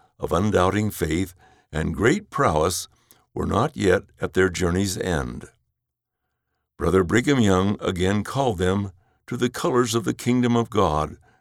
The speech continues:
and sent them to settle the valleys, near and remote, in the vast mountains of refuge. So again,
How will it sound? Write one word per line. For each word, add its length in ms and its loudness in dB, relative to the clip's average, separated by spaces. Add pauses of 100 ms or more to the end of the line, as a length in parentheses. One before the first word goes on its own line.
(300)
and 240 4
sent 300 2
them 220 4
to 100 2
settle 380 0
the 100 -2
valleys, 720 0 (260)
near 500 2
and 160 0
remote, 580 0 (640)
in 180 -8
the 100 -2
vast 540 -2
mountains 680 -4
of 200 -4
refuge. 680 -4 (600)
So 260 0
again, 480 -4